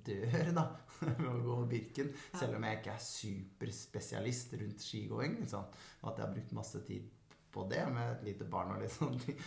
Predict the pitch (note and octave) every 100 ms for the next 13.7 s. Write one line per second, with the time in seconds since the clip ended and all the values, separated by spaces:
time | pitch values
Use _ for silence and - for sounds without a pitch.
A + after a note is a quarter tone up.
0 | - - - C3 A#2 A2+ A#2 A2+ A2 A2+
1 | A2+ A2 A2 A2 A2 A2 A2 A2+ - -
2 | A2+ B2 B2 A2+ G2+ G2 G#2+ A2+ A2+ A2+
3 | - - G#2 F#2+ - A#2+ F#2+ G2 A2 G2
4 | - G#2+ F#2 E2 F2 G#2+ G#2 - - -
5 | - - - G2 F#2+ - F#2 F#2 - F#2
6 | A2+ C3+ C3 - A#2+ - B2 A#2 A#2 A#2+
7 | A#2+ G2+ - G2+ - - F#3+ - - -
8 | - A#2+ A#2+ A#2+ A#2 E2 A#1+ - A#2 A#2+
9 | - - - - - B2+ A2 G2+ A2+ A#2
10 | A#2 A#2+ C3 A2+ A2+ A2+ - - G#2 G2+
11 | - A2 G#2 G#2+ G2+ G#2+ - - - -
12 | - - A2 A2 A#2+ - - A#2+ A2+ G#2+
13 | E3 B2+ G#2 G2 F#2+ G2+